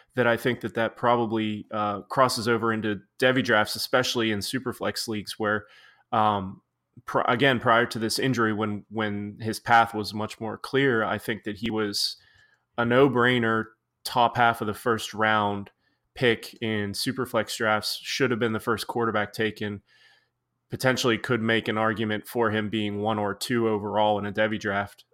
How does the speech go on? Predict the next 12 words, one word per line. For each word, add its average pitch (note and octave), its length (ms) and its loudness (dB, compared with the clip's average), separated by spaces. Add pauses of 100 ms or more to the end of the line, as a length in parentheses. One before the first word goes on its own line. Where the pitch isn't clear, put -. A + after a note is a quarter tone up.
uh, G#2 300 0
despite A2+ 380 0 (100)
it G#2+ 120 -12
being A2 220 -2
such - 240 -8
a A2+ 60 -6
loaded G#2 400 -4
class G#2 540 0 (260)
at G#2+ 140 -4
the G2+ 60 -10
skill A2 240 -6
positions. G2+ 600 -8